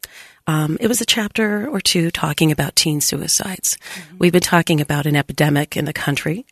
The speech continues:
Speaker 2: Mm-hmm.
Speaker 1: and it's been here in the state of Utah as well.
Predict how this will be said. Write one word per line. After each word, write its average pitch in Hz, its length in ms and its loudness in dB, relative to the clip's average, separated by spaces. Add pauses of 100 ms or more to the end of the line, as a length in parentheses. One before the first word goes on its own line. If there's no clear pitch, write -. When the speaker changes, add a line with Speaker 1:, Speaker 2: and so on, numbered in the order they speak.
(380)
Speaker 2:
Mm-hmm. 190 160 -14
Speaker 1:
and 147 440 0
it's - 200 -2
been 160 160 0
here 147 420 0
in 160 80 2
the 147 80 4
state 143 240 2
of 143 80 -4
Utah 143 360 0
as 139 120 0
well. 147 420 -4